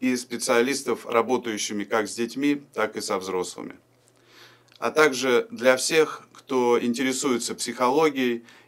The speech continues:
и хотел бы расширить, э, свои знания в области психопатологии. После курса вы сможете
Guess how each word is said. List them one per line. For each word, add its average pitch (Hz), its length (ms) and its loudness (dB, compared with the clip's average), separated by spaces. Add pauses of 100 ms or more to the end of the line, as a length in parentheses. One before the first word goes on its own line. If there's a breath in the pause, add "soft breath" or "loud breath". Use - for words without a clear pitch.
и 127 160 0
хотел 139 380 2
бы 120 120 4
расширить, 120 600 0
э, 107 280 0
свои 110 280 0
знания 135 380 4
в 104 100 -4
области 107 440 -4
психопатологии. 92 840 -6 (840 soft breath)
После 151 320 -2
курса - 460 -6 (580 soft breath)
вы 135 320 0
сможете 107 680 -2